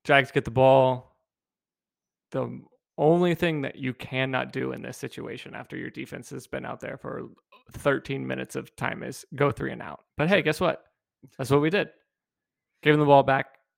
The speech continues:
Speaker 1: Let 'em score a touchdown. Now we gotta, we gotta get an extended drive here, Casey. We can't, we can't get our defense back out on the field. No,
Speaker 2: Can't do
Speaker 1: well,
Speaker 2: that.
Speaker 1: one play, one play fumble.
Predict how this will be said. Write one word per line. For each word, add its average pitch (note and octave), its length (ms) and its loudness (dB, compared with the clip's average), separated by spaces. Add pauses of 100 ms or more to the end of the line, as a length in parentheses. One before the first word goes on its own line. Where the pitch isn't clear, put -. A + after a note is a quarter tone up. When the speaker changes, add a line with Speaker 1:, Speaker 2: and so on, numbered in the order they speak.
(420)
Speaker 1:
Let C#3 120 0
'em C3+ 60 -4
score C3+ 240 -2
a - 20 -2
touchdown. A#2 600 -6 (680)
Now C3+ 320 4
we A#2+ 100 -2
gotta, A#2 260 -2 (160)
we D3 80 -6
gotta F3 180 -2
get E3 160 0
an D3 80 -2
extended C3+ 400 -4
drive A2 320 0
here, A3+ 180 -8
Casey. B2 300 -10
We A2 80 -10
can't, C3+ 240 -6 (160)
we C3 80 -8
can't C#3 160 -4
get C3 140 -2
our B2 60 -4
defense B2 460 -8
back B2 220 -8
out B2 80 -6
on B2 100 -6
the B2 60 -10
field. B2+ 320 -8
No, G#3 200 4
Speaker 2:
Can't - 100 -8
do F3+ 60 -4
Speaker 1:
well, F#3+ 160 2
Speaker 2:
that. F3+ 80 -4
Speaker 1:
one G3 120 2
play, E3+ 300 0
one F#3+ 280 0
play G3 200 -2
fumble. C3+ 480 -4